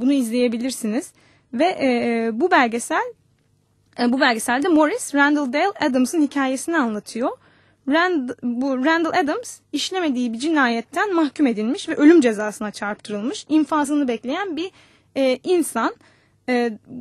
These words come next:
olay şu, Dallas'ta bin dokuz yüz yetmiş altı yılında bir polis memuru trafik ışıklarında öldürülüyor. Polis teşkilatı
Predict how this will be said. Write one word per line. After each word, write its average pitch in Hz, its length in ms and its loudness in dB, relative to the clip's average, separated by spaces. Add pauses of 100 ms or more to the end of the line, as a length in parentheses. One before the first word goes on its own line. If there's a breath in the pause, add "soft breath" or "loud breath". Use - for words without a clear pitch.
(420)
olay 339 320 4
şu, 330 400 -6
Dallas'ta 294 460 0
bin 269 100 -2
dokuz 269 260 -4
yüz 247 120 -4
yetmiş 262 300 -2
altı 254 280 -2
yılında 269 260 -2
bir - 40 -4
polis 294 380 -2
memuru 240 340 0
trafik - 360 -6
ışıklarında 226 640 -6
öldürülüyor. 214 720 -2 (280)
Polis 330 300 -2
teşkilatı 220 720 -4